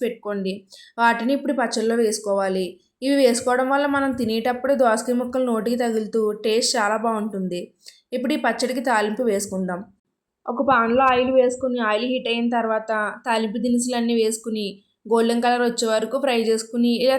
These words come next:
తాలింపు వేసుకోండి. ఈ తాలింపు వేయించే క్లిప్ మిస్ అవడం వల్ల మీకు చూపించలేకపోయాను. ఇలా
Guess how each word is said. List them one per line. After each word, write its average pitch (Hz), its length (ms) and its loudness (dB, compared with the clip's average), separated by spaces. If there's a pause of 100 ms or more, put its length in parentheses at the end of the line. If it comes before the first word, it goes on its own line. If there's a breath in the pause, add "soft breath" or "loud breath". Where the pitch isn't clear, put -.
తాలింపు 220 440 0
వేసుకోండి. 190 500 -4 (800 soft breath)
ఈ 277 100 0 (120)
తాలింపు 240 420 4
వేయించే 277 420 2
క్లిప్ 247 260 -6
మిస్ 262 220 -4
అవడం 240 280 2
వల్ల 233 160 2 (160)
మీకు 240 200 -4
చూపించలేకపోయాను. 208 1000 -4 (520 soft breath)
ఇలా 262 120 4